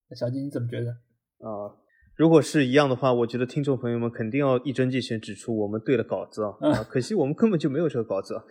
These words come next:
Speaker 1: 对。
Speaker 2: 呃，这是让大家非常遗憾啊。呃，这个小组我是这样看的。首先这个小组最让我最大跌眼镜的是，我本来以为老 A 最支持英格兰队，没想到没有啊。所以这是
Speaker 1: 嗯。
Speaker 2: 这个小组最让我大跌眼镜的事。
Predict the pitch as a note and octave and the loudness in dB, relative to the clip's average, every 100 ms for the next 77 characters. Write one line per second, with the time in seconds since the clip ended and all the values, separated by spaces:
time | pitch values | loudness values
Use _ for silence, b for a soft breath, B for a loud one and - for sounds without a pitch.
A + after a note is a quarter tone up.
0 | B C3+ C3+ B2+ A2+ C3+ C#3+ B2+ - - | B -8 -6 -4 -2 2 4 2 -2 -10
1 | B2+ A#2 A#2 A2+ G#2+ A2 A2+ B2 A#2 G2 | -6 -4 -4 -4 -2 -2 -2 -4 -6 -8
2 | G#2 G#2+ G2+ _ b b b - C#3+ C#3+ | -12 -14 -16 _ b b b 0 2 4
3 | G#3 C4 F3 C#3 C#3 G#2 - G#2+ G#2+ - | 6 6 8 4 4 -6 0 0 0 -6
4 | G#2+ - - C#3+ C3 A3 A#3 F3 C#3 B2+ | -8 -6 4 4 6 4 6 4 4 2
5 | C3 C3 A2 G2+ G#3+ F#3 C#3+ B2 G#2 - | 2 2 -6 -4 4 6 6 2 -4 -2
6 | G3+ B2+ - C#3 G#2+ C3 B2 F2+ G#2+ A2+ | -2 -2 0 -2 0 0 -2 -4 -6 -6
7 | G2+ - G#2 A#2+ F3 - G2 F#2 B2 B2+ | -6 -6 0 2 2 0 0 0 -2 -2
8 | G2 A2 A2+ F2+ F#2+ A#2 B2 B2 - C3 | 0 0 0 -2 -2 -4 -2 -6 -6 -12
9 | - A#2 D3 G2 F#2+ A#2 F#2+ A#2 G#2+ G2 | -8 -6 -6 -6 -8 -8 -6 -6 -6 -10
10 | F2+ G#2 A#2+ _ - A#2+ A#2 G#3 - A#2 | -10 -12 -14 _ -6 -4 4 4 4 -4
11 | - D#3 D#3+ B2 A#2+ B2+ - G#2+ G#2 B2 | -2 -2 -2 -2 2 2 2 -2 -2 -4
12 | G#2+ F#2+ - A#2+ F#2+ G#2+ G#2+ F#2+ A#2 G2+ | -4 -6 -4 -4 -4 -6 -6 -6 -6 -6
13 | - | -14